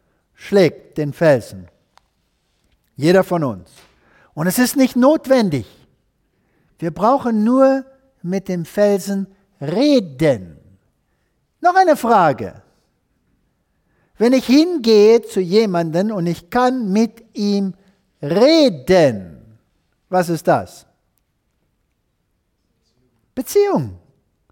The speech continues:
Und das ist der springende Punkt. Wenn wir eine Beziehung haben, dann müssen wir lernen,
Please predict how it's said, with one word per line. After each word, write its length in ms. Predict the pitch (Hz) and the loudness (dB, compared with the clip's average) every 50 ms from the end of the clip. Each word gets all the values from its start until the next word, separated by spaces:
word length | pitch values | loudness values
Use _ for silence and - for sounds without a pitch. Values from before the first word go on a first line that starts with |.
| _ _ _ _ _ _ _ _ _ _ _ _ | _ _ _ _ _ _ _ _ _ _ _ _
Und 220 | - 311 302 285 294 | -6 -6 -4 0 0
das 280 | 285 294 269 - - | 0 0 0 -4 -8
ist 200 | 302 269 - - | -8 -8 -8 -6
der 120 | - 330 269 | -6 -6 -6
springende 640 | - - - - 185 190 202 220 247 262 277 320 320 | -6 -10 -8 -4 -2 0 0 0 0 -2 -2 -4 -6
Punkt. 560 | - - - 381 370 381 370 302 202 131 _ _ _ _ _ _ _ _ _ _ _ _ _ _ _ _ _ _ _ _ _ _ - | -8 -8 -10 -8 -8 -8 -8 -10 -10 -12 _ _ _ _ _ _ _ _ _ _ _ _ _ _ _ _ _ _ _ _ _ _ -8
Wenn 300 | 180 202 262 285 269 262 | -2 0 2 2 2 0
wir 300 | 262 262 269 320 - - | 2 2 2 2 0 -2
eine 340 | 247 247 254 247 233 226 208 | -4 -2 -2 0 0 -2 -2
Beziehung 1080 | 175 196 196 190 - - - - - - - 294 359 392 415 403 381 339 285 240 196 | 0 0 -2 -2 -2 -10 -14 -14 -10 -4 0 2 4 4 2 2 -2 -2 -2 -2 0
haben, 460 | 170 160 143 123 107 - - 101 92 _ _ _ _ _ _ _ _ _ _ _ _ _ _ _ _ _ _ _ _ _ _ _ _ _ _ _ _ _ _ _ _ _ _ _ - | 2 2 0 0 -2 -6 -12 -20 -20 _ _ _ _ _ _ _ _ _ _ _ _ _ _ _ _ _ _ _ _ _ _ _ _ _ _ _ _ _ _ _ _ _ _ _ -18
dann 500 | 135 117 - 208 208 214 214 220 226 - _ _ _ _ _ _ _ _ _ _ _ _ _ _ _ _ _ | -8 -2 0 2 2 2 0 -4 -8 -12 _ _ _ _ _ _ _ _ _ _ _ _ _ _ _ _ _
müssen 580 | - 156 165 175 175 - - - 185 175 165 151 | -10 -8 -6 -6 -6 -8 -8 -8 -8 -8 -6 -4
wir 200 | 156 156 151 139 | -2 -2 0 -2
lernen, 920 | 123 120 127 127 139 165 208 277 294 214 156 131 131 151 180 233 262 _ | -2 -4 -4 -2 0 0 2 2 2 0 0 0 -2 -2 -4 -6 -8 _